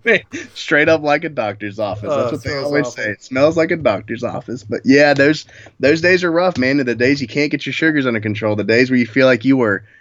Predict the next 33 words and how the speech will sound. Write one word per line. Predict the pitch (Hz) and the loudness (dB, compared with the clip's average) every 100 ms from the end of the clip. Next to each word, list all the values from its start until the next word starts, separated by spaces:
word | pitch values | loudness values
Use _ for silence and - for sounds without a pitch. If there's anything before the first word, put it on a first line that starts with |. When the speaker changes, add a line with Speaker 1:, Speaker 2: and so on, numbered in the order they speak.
| _ _ _ - | _ _ _ -4
Speaker 1:
you | 113 | 0
know, | |
you're | 110 107 | 2 2
failing | 107 127 135 135 | 0 2 4 2
as | 135 | 0
a | 135 | 2
diabetic. | 135 131 147 139 101 | 4 4 4 2 -2
But, | 110 | -4
you | 107 | -2
know, | 120 | -2
the | 117 | 0
next | 120 127 - | 0 -2 0
day | 123 135 | 2 2
you | 135 117 | 0 -2
get | 123 120 | -6 -2
those | 123 117 | -2 -2
sugars | 135 123 117 | -4 -2 -2
down | 120 123 | 0 0
to, | 117 | 0
you | 113 | 0
know, | 107 110 110 - | -2 -2 -8 -6
one | 127 131 131 | 0 0 0
ten | 143 139 151 | 0 2 2
and | 123 101 104 - _ _ _ | 0 -2 -8 -16 _ _ _
you | 117 | -12
kick | 110 139 - | -4 -2 -2
the | |
crap | - 131 131 | 0 2 2
out | 107 104 | 2 0
of | |
it, | 98 | -2
you | 78 | -6
know. | 107 104 113 110 | -2 -2 -4 -6